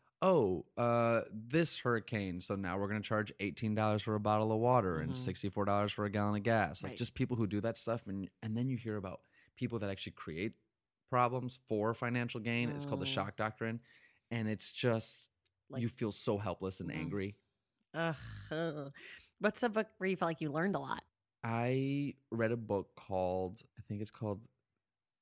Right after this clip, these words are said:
Speaker 1: Things You Should Learn in High School, Things I Didn't Learn in
Speaker 2: Things
Speaker 1: School.
Speaker 2: that you're teach-, things my
Speaker 1: Things You
Speaker 2: teacher
Speaker 1: Teach
Speaker 2: never
Speaker 1: In-,
Speaker 2: taught
Speaker 1: yeah.
Speaker 2: you. <laughs>
Speaker 1: Yeah.
Speaker 2: I know what you're talking about.
Speaker 1: Oh, there's also a book. There's a guy who does, um,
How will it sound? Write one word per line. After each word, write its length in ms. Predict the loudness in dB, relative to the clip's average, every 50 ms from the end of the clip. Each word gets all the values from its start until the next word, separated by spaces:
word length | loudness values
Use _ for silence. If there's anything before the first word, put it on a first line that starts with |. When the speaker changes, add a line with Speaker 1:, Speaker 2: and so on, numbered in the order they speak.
| _ _ _ _ _ _ -6
Speaker 1:
Things 300 | -4 -4 -2 -2 -4 -4
You 100 | -6 -6
Should 200 | -6 -6 -8 -6
Learn 380 | -6 -6 -4 -4 -4 -4 -6 -6
in 240 | -6 -8 -8 -10 -12 _ _ _ _ -12
High 140 | -10 -10 -8
School, 260 | -10 -12 -16 -18 -12 -8
Things 220 | -6 -6 -4 -2
I 80 | -4 -4
Didn't 260 | -4 -4 -6 -6 -6
Learn 260 | -6 -4 -4 -4 -4
in 60 | -4 -4
Speaker 2:
Things 60 | -2
Speaker 1:
School. 280 | -2 -2 -2 -2 -2
Speaker 2:
that 80 | -2 -2
you're 140 | -2 -2 -4
teach-, 340 | -6 -8 -10 -10 -10 -14 -18 -12
things 260 | -10 -8 -8 -8 -8
my 100 | -6 -4
Speaker 1:
Things 120 | -4 -2 -2 -4
You 60 | -6 -6
Speaker 2:
teacher 180 | -6 -6 -4
Speaker 1:
Teach 80 | -4 -2
Speaker 2:
never 240 | -4 -4 -4 -6 -8
Speaker 1:
In-, 60 | -10
Speaker 2:
taught 180 | -8 -6 -2
Speaker 1:
yeah. 360 | -2 0 0 0 0 -2 -4 -4 -6 -8 -8 -10 -8 -8 -8
Speaker 2:
you. 40 | -8
<laughs> 320 | -8 -4 -4 -4 -4 -4 -8 -12 -20 -20 -20 -20 _ _ _ _ _ -6
Speaker 1:
Yeah. 340 | -2 0 2 2 2 0 -2 -4 -6 -8
Speaker 2:
I 80 | -8 -6
know 100 | -4 -4
what 60 | -4
you're 100 | -4 -4
talking 340 | -6 -8 -10 -8 -8 -8 -6
about. 300 | -6 -6 -6 -6 -8 -10 -12 -16 -16 -14 -6 0
Speaker 1:
Oh, 160 | 2 2 4
there's 160 | 4 2 2
also 280 | 2 2 2 2 2 2
a 40 | 2
book. 340 | 2 0 0 0 0 -4 -4
There's 180 | -4 -2 0 0
a 60 | 0
guy 400 | 2 2 2 2 2 0 -2 -2
who 240 | -4 -2 -2 -2 0
does, 540 | 2 4 4 4 4 4 2 0 -4 -6 -4 -2
um, 380 | -2 0 0 -2 -2 -6 -8